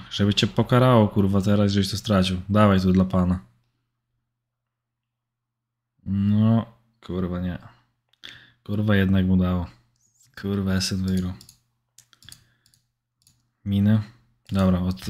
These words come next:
ostatnie trzy podejścia. O, odcinek dziesięć minut ponad.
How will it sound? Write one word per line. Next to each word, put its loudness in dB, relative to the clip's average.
ostatnie 0
trzy -2
podejścia. -2
O, 2
odcinek 2
dziesięć -2
minut 4
ponad. 0